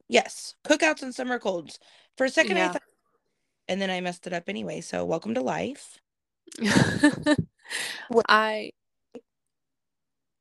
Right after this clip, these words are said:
Speaker 2: what?
Speaker 1: So that's where I'm at today.
Speaker 2: Oh. I had dinner and everything planned for tonight, and then I was like, "No." <laughs>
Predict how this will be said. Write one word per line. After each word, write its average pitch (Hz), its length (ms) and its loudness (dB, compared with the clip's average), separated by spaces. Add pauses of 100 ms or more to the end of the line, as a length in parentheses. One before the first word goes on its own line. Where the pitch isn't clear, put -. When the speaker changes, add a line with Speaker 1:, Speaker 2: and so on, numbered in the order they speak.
(880)
Speaker 2:
what? 202 320 -2 (720)
Speaker 1:
So 254 60 0
that's 277 200 2
where 240 140 4
I'm 185 80 2
at 160 160 -4
today. 160 400 -6 (960)
Speaker 2:
Oh. - 20 -20 (1400)
I 220 100 8
had 240 220 6
dinner 196 260 4
and 190 80 0
everything 196 400 2
planned 202 560 0 (220)
for 220 240 4
tonight, 214 500 2 (340)
and 208 160 6
then 196 100 8
I 190 120 8
was 185 160 2
like, 185 400 0 (460)
"No." 170 400 0 (160)
<laughs> 320 80 10